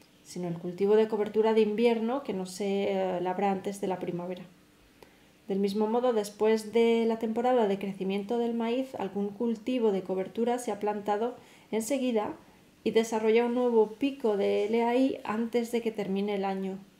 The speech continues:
Por lo tanto, parece significativo seleccionar estrictamente la estación de crecimiento correspondiente al, eh, crecimiento del maíz.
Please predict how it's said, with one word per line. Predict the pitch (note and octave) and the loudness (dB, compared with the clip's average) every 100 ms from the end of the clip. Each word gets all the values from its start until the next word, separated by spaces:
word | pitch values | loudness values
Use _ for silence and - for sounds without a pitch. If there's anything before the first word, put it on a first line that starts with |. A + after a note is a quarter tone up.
| _ _ _ _ _ _ _ _ | _ _ _ _ _ _ _ _
Por | - | -6
lo | G3+ G3 | -4 -2
tanto, | G3+ G3+ A3+ | -2 -2 0
parece | G#3+ G#3 A3+ A3+ | 0 0 -2 -2
significativo | A3+ G#3+ A3 A3 G#3+ G#3+ A#3 A#3 | -2 -4 -4 -4 -4 -2 0 0
seleccionar | A#3 G3+ G3+ G3 G#3+ A3 | -2 -4 -2 -2 0 0
estrictamente | G#3+ - G3 - G#3+ G#3+ A#3+ A3+ G3 | -4 -8 -12 -4 -2 -2 -2 -2 -2
la | F3+ | -4
estación | F3+ F3 E3+ G#3+ | -8 -10 -4 -4
de | G3 | -4
crecimiento | F#3 F3+ - G3 A#3 A#3 C#4 D#4+ - - - _ | -6 -10 -6 -4 -4 -4 -6 -8 -18 -20 -20 _
correspondiente | G3 F#3 - G3 A3+ A3+ C#4 F4+ - - - - | -6 -6 -4 0 0 0 -2 -6 -10 -20 -20 -10
al, | - G#3+ G#3+ - | -2 2 2 2
eh, | G3+ F#3+ F3+ | 0 0 0
crecimiento | F3+ F3 F#3 F3+ G#3+ | -4 -6 -6 -2 0
del | F#3+ | 0
maíz. | F3 F3+ | -2 -6